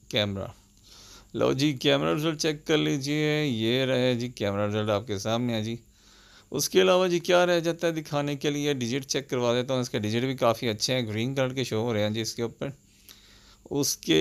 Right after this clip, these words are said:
अलावा साउंड तो इसका कमाल का है जी। उसके अलावा जी इसकी टॉर्च लाइट, टॉर्च लाइट आप चेक कर लीजिए, टॉर्च लाइट इसकी काफ़ी बेहतर है जी और काफ़ी अच्छी टॉर्च लाइट इसमें दी गई है और साउंड इसका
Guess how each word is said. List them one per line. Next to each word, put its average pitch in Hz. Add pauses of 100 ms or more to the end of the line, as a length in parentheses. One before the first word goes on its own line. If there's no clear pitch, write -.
(300)
अलावा 135
साउंड 160
तो 165
इसका 156 (340)
कमाल 135
का 127
है 117
जी। 117
उसके 123
अलावा 131
जी 127
इसकी 120
टॉर्च 127
लाइट, 151 (320)
टॉर्च 127
लाइट 135
आप 123
चेक 131
कर 139
लीजिए, 131
टॉर्च 120
लाइट 131
इसकी 117
काफ़ी 117
बेहतर 113
है 123
जी 127 (680)
और -
काफ़ी 147
अच्छी -
टॉर्च 139
लाइट 143
इसमें 135
दी 131
गई 131
है 131
और 135
साउंड 147
इसका 147